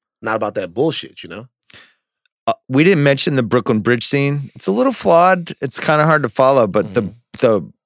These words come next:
Speaker 2: way they collapsed the bridge was really cool, and it's
Speaker 1: Yeah.
Speaker 2: What's Age the Best. That's pre-, some pretty advanced C G I.
Speaker 1: Well, I,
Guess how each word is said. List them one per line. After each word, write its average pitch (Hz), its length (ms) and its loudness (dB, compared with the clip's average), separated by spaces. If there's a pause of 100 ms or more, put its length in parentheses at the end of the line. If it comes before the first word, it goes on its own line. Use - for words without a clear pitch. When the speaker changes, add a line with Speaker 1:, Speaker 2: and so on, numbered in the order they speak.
(400)
Speaker 2:
way 139 180 4
they 160 120 0
collapsed 117 440 0
the 110 80 0
bridge 95 320 -2
was 85 180 -6
really 82 240 -4
cool, 87 260 -4
and 78 80 -8
it's 82 120 -8
Speaker 1:
Yeah. 90 100 -2
Speaker 2:
What's 92 200 -2
Age 85 160 -4
the 90 60 -4
Best. 82 260 -4
That's 196 180 -2
pre-, - 160 -6
some - 180 -10
pretty 147 300 -2
advanced 98 400 -4
C 107 120 -4
G 92 220 -4
I. 92 260 -4
Speaker 1:
Well, 170 220 4
I, 185 220 0